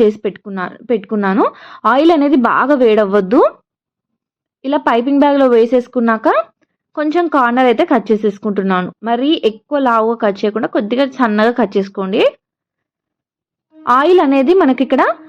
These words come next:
కొంచెం హీట్ అయితే సరిపోతుంది, అంటే ఎక్కువగా హీట్ అవ్వద్దు, ఆ, just నార్మల్ హీట్‌లో ఉండాలి. ఇప్పుడు సింపుల్గా మనము జిలేబీలు అయితే వేసుకోవడమే. ఆ, just ఆ బ్యాగ్‌కి లాక్ లాగా వేసేసుకొని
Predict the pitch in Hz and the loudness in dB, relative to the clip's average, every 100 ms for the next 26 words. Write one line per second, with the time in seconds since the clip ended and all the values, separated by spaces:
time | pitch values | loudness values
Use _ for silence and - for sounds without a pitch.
0 | - - - 339 320 320 381 339 302 285 | -20 -20 -2 -2 0 2 2 2 2 2
1 | 269 294 285 220 226 220 202 - 220 240 | 2 2 0 0 -2 -2 -4 -4 -4 -2
2 | - 220 - _ 311 320 359 269 269 262 | -2 -4 -8 _ -4 -2 0 2 0 2
3 | 226 220 196 277 539 - - - _ - | 2 2 2 2 2 -2 -14 -20 _ -8
4 | 214 214 240 262 277 247 240 254 269 285 | -4 -2 -2 -2 0 2 2 2 0 2
5 | 254 220 240 240 214 202 190 233 523 - | 2 2 0 2 2 0 0 0 -2 -6
6 | _ _ _ _ _ _ _ _ _ _ | _ _ _ _ _ _ _ _ _ _
7 | _ _ _ _ 240 339 415 320 277 269 | _ _ _ _ -6 -2 0 2 2 2
8 | 302 320 339 254 330 740 - _ _ _ | 2 2 2 0 2 0 -4 _ _ _
9 | 196 262 262 254 247 226 262 269 208 - | -6 0 2 2 2 2 2 2 0 -4
10 | 214 196 202 403 587 _ _ _ _ _ | -6 -2 -2 -2 -4 _ _ _ _ _
11 | 220 214 214 - _ 214 269 277 330 208 | -6 -4 -6 -10 _ -2 -2 0 -2 0
12 | 196 220 240 254 349 285 220 233 262 254 | 0 0 -2 -2 2 2 2 0 0 0
13 | 247 214 208 220 214 220 254 | 2 2 2 0 -2 -2 0